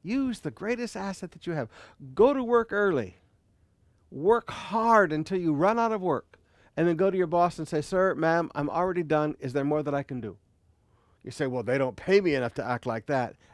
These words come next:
Then you're never gonna prosper. You should always go well beyond what is expected.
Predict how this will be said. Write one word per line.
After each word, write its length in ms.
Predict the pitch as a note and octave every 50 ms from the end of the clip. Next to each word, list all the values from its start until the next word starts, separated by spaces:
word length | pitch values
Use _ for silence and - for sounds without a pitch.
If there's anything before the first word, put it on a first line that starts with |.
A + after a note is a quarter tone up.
| _ _ _ _
Then 160 | A#2+ B2 A#2
you're 140 | B2+ B2 A#2+
never 320 | A#2+ B2 C3+ C3+ A#2+ B2+
gonna 180 | A2 A#2+ A2+ A2
prosper. 520 | - - A2 G#2 G2+ - - _ - - _ _ _ _ _ _ _ _ _ _ _ _ _ _ _ _ _ _ _ _ _ _
You 140 | - B2 D3+
should 200 | D#3 - D#3+ - -
always 500 | - C#3+ E3 F3 F#3 F3+ F#3+ F#3+ F3+ -
go 140 | - C#3+ C3
well 480 | B2+ B2 B2 C3+ D#3 F3 F#3+ G3+ G3
beyond 560 | F3+ E3 F3+ F3 E3+ D#3 D#3+ D#3 C#3+ C#3+ C3 A2+
what 160 | A2 B2 A#2+
is 140 | A#2+ G#2 A#2
expected. 580 | G#2+ - - - - A#2 - _ - - -